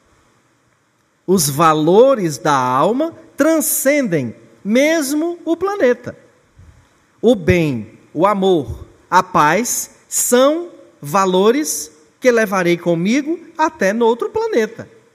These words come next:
A forma como encaro o bem, o amor e a paz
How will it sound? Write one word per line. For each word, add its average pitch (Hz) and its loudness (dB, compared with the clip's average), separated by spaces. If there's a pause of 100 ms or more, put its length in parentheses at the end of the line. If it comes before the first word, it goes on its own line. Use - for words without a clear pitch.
(2750)
A 196 4
forma 262 0
como 240 0
encaro 208 -2 (480)
o 208 2
bem, 160 0 (360)
o 170 2
amor 170 2
e 175 0
a 196 2
paz 139 -2